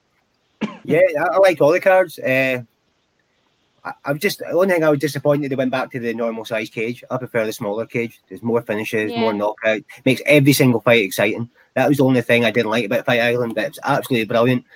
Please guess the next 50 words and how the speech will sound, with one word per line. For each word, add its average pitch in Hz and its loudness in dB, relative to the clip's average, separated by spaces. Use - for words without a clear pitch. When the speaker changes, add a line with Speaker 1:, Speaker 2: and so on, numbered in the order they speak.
Speaker 1:
And, 117 0
um, 117 -4
it - -4
was 151 2
like, 175 6
it 160 0
was 160 2
like 175 4
U 208 6
F 175 6
C 165 4
London 185 4
to - -10
the 143 0
amount 131 0
of 117 -4
British 120 -4
fighters 131 -2
it - -6
was 117 -8
on 117 -4
as 104 -10
well. 117 -6
It - -20
was 104 -12
absolutely 120 -4
brilliant. 117 -2
We 110 -10
had 113 -6
a 113 -2
lot, 120 -2
Speaker 2:
I 302 2
Speaker 1:
lot 330 2
of 359 -4
Speaker 2:
think 370 0
it's 302 0
Speaker 1:
people - 0
Speaker 2:
that 131 0
Speaker 1:
rooting 320 -2
for - 0
Speaker 2:
there's 285 -10
more, 349 -4
more, 339 -8
um, 277 -10
more 330 -6
U 320 -10
K 294 -8
fighters 277 -6
than 240 -10
we, 247 -10